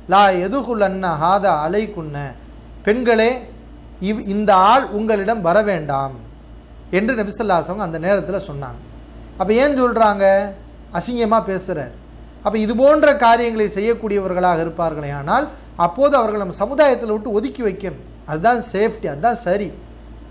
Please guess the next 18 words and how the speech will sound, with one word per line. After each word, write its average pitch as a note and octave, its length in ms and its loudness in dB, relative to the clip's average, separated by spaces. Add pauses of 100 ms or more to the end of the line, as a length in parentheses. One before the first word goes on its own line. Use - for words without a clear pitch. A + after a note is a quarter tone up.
எல்லாரும் A3+ 360 4
இருக்கமா, A3+ 200 -2
ஒழுங்கா A#3 300 4
இருக்கிறீங்களா, G3 460 2
ஒழுக்கமா G#3+ 380 0
இருக்கிறீங்களா, F#3 440 0
ஒழுக்கமா G#3+ 420 0
பேசுறியா? F#3+ 600 2 (520)
அப்போ C#4+ 380 4 (140)
சமுதாயத்துல G#3+ 560 2
அவங்களே A3 360 2
நம்ம G3+ 160 -4
என்ன F#3 120 -6
செய்யலாம்? F3 380 -4
ஒரு D3+ 120 -6
நபராக E3+ 600 2 (280)
நம்ம F3 280 -2
அங்கீகரிக்கலாம், F#3 640 -2